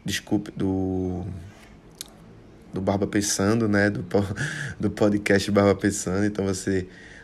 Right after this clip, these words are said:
pode ser uma pessoa que, muito importante nesse processo, apoiando esse podcast, sendo um assinante lá do Apoia-se, tá? E também tem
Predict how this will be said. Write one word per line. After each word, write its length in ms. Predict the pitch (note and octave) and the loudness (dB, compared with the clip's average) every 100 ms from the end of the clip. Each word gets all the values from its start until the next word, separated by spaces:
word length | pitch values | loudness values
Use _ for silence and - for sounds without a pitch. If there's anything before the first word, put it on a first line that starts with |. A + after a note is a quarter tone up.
| - | -8
pode 240 | - F#2 - | 0 0 2
ser 100 | G2+ | 0
uma 320 | F#2+ F#2+ F#2 | 2 2 0
pessoa 420 | G2 G2+ - F#2+ | 0 -4 0 -2
que, 480 | F#2 G2+ F#2+ F2+ F2 - - - - - - | 0 0 0 0 -4 -10 -20 -20 -20 -20 -10
muito 240 | - G#2 G#2 | 0 0 2
importante 500 | - G#2 - G#2 G2+ | 0 0 2 0 0
nesse 160 | G2 - | -4 -4
processo, 640 | - F#2+ - F2+ G2 - - - - | -4 -4 0 0 0 -4 -12 -20 -16
apoiando 920 | - - - A2 G2+ G2 G#2+ A#2+ C3 C#3 - - - - - - - | -12 -10 2 4 6 4 4 2 -2 -6 -14 -20 -20 -20 -20 -20 -10
esse 180 | F2+ - | -6 -6
podcast, 640 | - G2 F#2 - F#2 G2+ | 0 0 0 0 2 0
sendo 260 | - G#2 G#2 | -2 0 2
um 60 | G#2 | 0
assinante 640 | G#2 - G#2+ G2 F#2+ G2+ | 0 -2 0 0 -2 -2
lá 320 | F#2+ F2+ F2+ - - - - - - | -2 -2 -4 -10 -20 -20 -20 -18 -4
do 180 | G2 | 2
Apoia-se, 600 | G2 - - - - - - - - - - - - - - - - | 2 2 -4 -2 -4 -10 -14 -20 -20 -20 -20 -20 -20 -20 -20 -16 6
tá? 280 | G2+ A2+ - | 8 8 6
E 80 | E3 | 0
também 280 | G#3+ F3+ F3+ | 2 2 0
tem 440 | - C3 C3 | 0 0 0